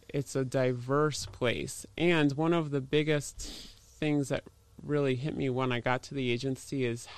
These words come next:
how many different jobs there actually are. So all the movies are about the exciting case officer, right? The James Bond,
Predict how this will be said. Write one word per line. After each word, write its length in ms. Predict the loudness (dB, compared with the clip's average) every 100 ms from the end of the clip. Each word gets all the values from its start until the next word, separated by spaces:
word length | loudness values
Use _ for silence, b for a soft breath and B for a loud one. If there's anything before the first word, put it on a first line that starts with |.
| -6
how 260 | -2 0 0
many 600 | 0 0 2 0 -2 -6 b b b b b -18 -14 -4
different 460 | -4 0 0 0 -2
jobs 480 | 0 4 4 2
there 160 | -2 0
actually 540 | 0 -2 -4 -4 -2
are. 460 | 0 2 2 0 -6 B B B -8
So 400 | 2 4 4 2 6
all 180 | 8 8
the 100 | 6
movies 420 | 4 4 4 2
are 60 | 2
about 240 | 2 2
the 140 | 2 0
exciting 880 | 0 -2 2 2 4 2 2 0 -4
case 360 | -2 -2 -2
officer, 600 | -6 -8 -8 -8 -8 -10 -6
right? 300 | -2 0 -2 -6 _ _ _ _ _ _ -20 -20 _ -20 -16
The 160 | -6 -4
James 380 | 2 4 4 2
Bond, 420 | 0 0 -6